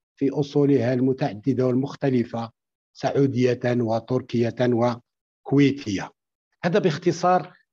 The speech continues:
آه، ملخص وجيز، آه، ل-، ل-، لأهم التفاصيل والعناصر في هذه المحاضرة.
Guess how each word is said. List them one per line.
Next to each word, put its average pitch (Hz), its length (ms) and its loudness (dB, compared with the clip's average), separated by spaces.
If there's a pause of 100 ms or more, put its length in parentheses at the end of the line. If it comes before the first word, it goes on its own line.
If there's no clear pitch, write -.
(180)
آه، 170 1300 -2
ملخص 170 580 2
وجيز، 151 680 4
آه، 160 800 -2
ل-، 151 560 0
ل-، 139 640 -2
لأهم 143 540 0
التفاصيل 143 920 0
والعناصر 135 760 -2
في 135 220 0
هذه 131 300 2
المحاضرة. 127 800 -2